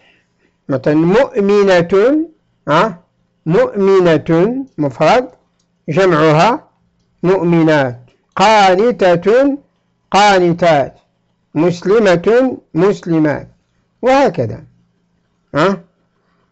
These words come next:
لا تقص على المؤمنات، لا تقص على المؤمنات. ها؟ لا تكذب على العفيفات.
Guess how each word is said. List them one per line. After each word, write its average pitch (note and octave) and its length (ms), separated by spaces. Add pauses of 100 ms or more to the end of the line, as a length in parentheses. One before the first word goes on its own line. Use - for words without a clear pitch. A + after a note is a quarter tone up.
(280)
لا G3+ 480
تقص C#4 580 (580)
على G3+ 300
المؤمنات، E3 800 (1200)
لا D#3 360
تقص - 520 (380)
على F3 300
المؤمنات. D#3 760 (800)
ها؟ E3 300 (1500)
لا G3+ 600
تكذب F#3+ 1120
على G#3 400
العفيفات. F#3+ 1600